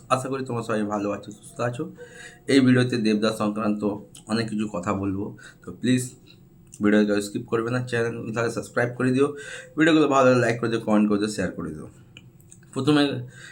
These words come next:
আপডেট দেবো ধূমকেতু বক্স অফিস কালেকশন নিয়ে। দেখো,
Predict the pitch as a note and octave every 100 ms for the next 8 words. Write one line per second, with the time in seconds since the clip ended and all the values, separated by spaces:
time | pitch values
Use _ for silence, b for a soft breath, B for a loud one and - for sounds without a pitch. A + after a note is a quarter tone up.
0 | B A2+ A2+ B2 B2 B2+ B2+ A2+ A#2 A2+
1 | G#2+ D3 C#3+ - - - G#2+ G#2 A#2+ A2
2 | - G2 F#2 F#2+ F#2 F2+ - b b -
3 | C#3